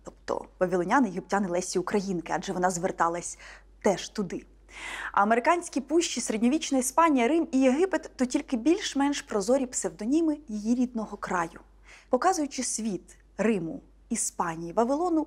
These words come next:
Леся Українка насправді завжди писала про Україну. Вона транслювала ті теми на свій край, на свій час. Зокрема, в листі до Михайла Драгоманова вона про європеїзм писала так:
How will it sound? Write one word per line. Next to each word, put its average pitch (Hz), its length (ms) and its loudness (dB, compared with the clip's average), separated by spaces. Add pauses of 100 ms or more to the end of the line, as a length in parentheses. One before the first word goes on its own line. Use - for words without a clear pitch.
Леся 302 320 -2
Українка 240 360 -2
насправді 196 480 -4 (160)
завжди 214 320 0
писала 180 360 -2
про 175 160 -8
Україну. 170 480 -8
Вона 180 240 2 (400)
транслювала 220 840 2 (300)
ті 311 180 2
теми 208 400 -2 (240)
на 175 100 -4
свій 226 300 -2
край, 202 400 -4
на 170 100 -6
свій 220 300 -4
час. - 560 -6 (1080)
Зокрема, 302 300 6
в 453 40 0
листі - 400 0
до 277 160 6
Михайла 302 400 4
Драгоманова 294 540 2
вона 262 200 4
про 277 180 2
європеїзм 233 720 0 (160)
писала 262 480 2
так: - 460 -2